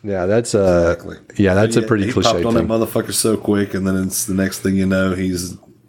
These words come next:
Speaker 2: done what he's had to do to
Speaker 1: So
Speaker 2: swim up to meet him.
Speaker 1: Yeah, I mean, yeah, and he's, he's a little behind him, but he catches up pretty quick.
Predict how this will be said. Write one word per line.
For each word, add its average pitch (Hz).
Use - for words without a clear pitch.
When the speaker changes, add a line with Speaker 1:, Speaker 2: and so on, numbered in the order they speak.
Speaker 2:
done 95
what 90
he's 98
had 82
to 82
do 87
to 85
Speaker 1:
So -
Speaker 2:
swim 98
up 95
to 95
meet 92
him. 85
Speaker 1:
Yeah, 110
I 98
mean, 104
yeah, 170
and 98
he's, 165
he's 180
a 196
little 208
behind 160
him, 107
but 104
he 143
catches 151
up 127
pretty 135
quick. -